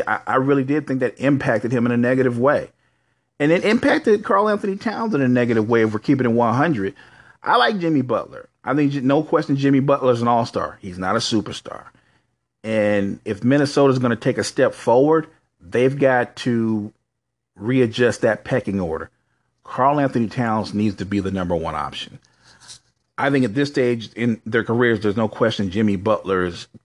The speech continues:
better than Andrew Wiggins, but that doesn't mean that Wiggins can't ascend and can't still be productive. If Wiggins has a flaw in his game,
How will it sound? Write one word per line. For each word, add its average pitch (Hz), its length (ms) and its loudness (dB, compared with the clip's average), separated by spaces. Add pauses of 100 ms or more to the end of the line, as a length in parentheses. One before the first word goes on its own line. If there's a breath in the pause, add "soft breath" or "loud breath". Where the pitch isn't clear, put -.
(120)
better 117 240 2
than 101 240 -2
Andrew 104 380 -2
Wiggins, 92 480 -2
but - 200 -16
that 151 160 -2
doesn't 196 260 2
mean 156 200 4
that 101 140 0
Wiggins 120 420 2
can't 123 260 0
ascend 92 640 -2 (300)
and 107 100 -10
can't 117 260 -4
still 120 260 0
be 113 180 0
productive. 95 720 -4 (300 loud breath)
If 98 120 -6
Wiggins 170 460 2
has 147 240 2
a 110 80 0
flaw 120 680 0 (300)
in 113 140 -10
his 113 180 -2
game, 131 520 0